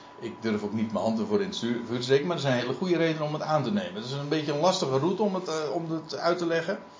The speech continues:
Maar het komt er eigenlijk op neer dat hun moeder, eh, Salome heette. En een zus was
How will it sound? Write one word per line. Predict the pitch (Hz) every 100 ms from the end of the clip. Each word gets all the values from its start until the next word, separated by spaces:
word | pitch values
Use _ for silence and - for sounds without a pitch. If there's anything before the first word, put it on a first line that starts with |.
| - - -
Maar | 139
het | 135
komt | 202
er | 196
eigenlijk | 170 151 143
op | 135
neer | 139 175 180
dat | 156 - -
hun | 113 135 113
moeder, | 180 214 - 226 320 - - - - - - - -
eh, | 135 135 131
Salome | 131 - 185 156 117 104 101
heette. | 90 87 92 - - - - - - - - - - - - - - - - - - - - - - - - -
En | 139 135 135 135
een | 131 104
zus | - 311 - -
was | 120 208 - - -